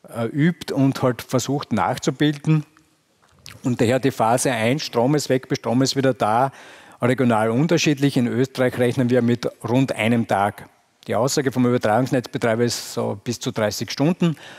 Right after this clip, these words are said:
hängt eben davon ab. Wir haben aber das Glück, dass wir die Pumpspeicherkraftwerke haben und daher gezielt, rasch und groß wieder hochfahren können. Das in Deutschland nicht so einfach möglich sein wird,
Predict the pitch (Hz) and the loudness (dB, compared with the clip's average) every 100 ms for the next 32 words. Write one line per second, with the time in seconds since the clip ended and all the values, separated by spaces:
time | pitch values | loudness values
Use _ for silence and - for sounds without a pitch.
0 | - - - 123 135 131 127 123 120 113 | -20 -16 -4 -2 0 0 2 2 0 0
1 | 107 107 170 - - - _ _ _ _ | 0 0 0 -6 -20 -20 _ _ _ _
2 | _ _ _ _ _ _ _ _ _ _ | _ _ _ _ _ _ _ _ _ _
3 | _ _ _ _ _ _ _ _ _ _ | _ _ _ _ _ _ _ _ _ _
4 | _ _ _ _ _ _ 123 151 147 147 | _ _ _ _ _ _ 0 2 2 2
5 | 143 131 147 147 147 - 127 120 131 143 | 2 0 0 -2 -2 0 0 2 2 0
6 | 135 117 110 110 - 110 - 107 104 117 | 0 0 0 -2 0 -2 -2 -2 2 2
7 | 127 120 113 117 123 123 101 - _ - | 2 0 0 2 2 2 -2 -8 _ -6
8 | 127 - 131 147 - - _ - 113 110 | -4 0 2 2 -2 -16 _ -6 -2 0
9 | 127 - - - 117 113 120 - - _ | 0 -2 -6 -6 -4 -2 -2 -2 -8 _
10 | _ _ _ _ _ _ _ _ _ _ | _ _ _ _ _ _ _ _ _ _
11 | _ 117 113 127 131 117 107 - 95 90 | _ -2 0 0 0 -2 -4 -6 -12 -14
12 | _ _ _ _ _ _ _ 107 - 127 | _ _ _ _ _ _ _ -8 -4 -4
13 | 117 107 - 123 110 127 - 120 101 90 | -2 0 0 0 0 -2 -2 -4 -4 -6
14 | - 113 110 113 - 131 135 151 - | -6 -4 -2 -2 0 0 2 0 -2